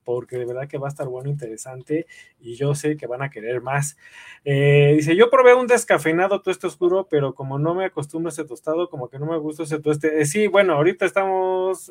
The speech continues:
eh, en esta parte del café. Sí, eh, lo que pasa es que el café descafeinado, aunque, este, por ejemplo, nosotros tenemos una versión de grano, que es orgánico, pues,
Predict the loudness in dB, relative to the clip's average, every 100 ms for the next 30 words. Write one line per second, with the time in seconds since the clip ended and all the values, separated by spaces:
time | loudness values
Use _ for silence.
0 | -18 -14 -10 -8 -6 -6 -4 -4 -2 0
1 | -2 -4 -8 -6 -10 -8 -6 -6 -6 _
2 | _ _ _ _ _ _ 2 4 4 4
3 | 0 0 0 0 2 2 2 0 0 0
4 | -2 -2 -4 -6 -6 -4 -4 -2 -2 -2
5 | -4 -6 _ _ -12 -10 -4 -2 -2 -6
6 | -8 -8 -8 -6 -2 -2 -4 -6 -6 -4
7 | -4 -4 -4 -6 -12 -12 -6 -4 -2 0
8 | 0 -2 -8 -10 -12 -8 -6 -4 -4 -4
9 | -8 -8 _ _ _ _ 0 2 2 0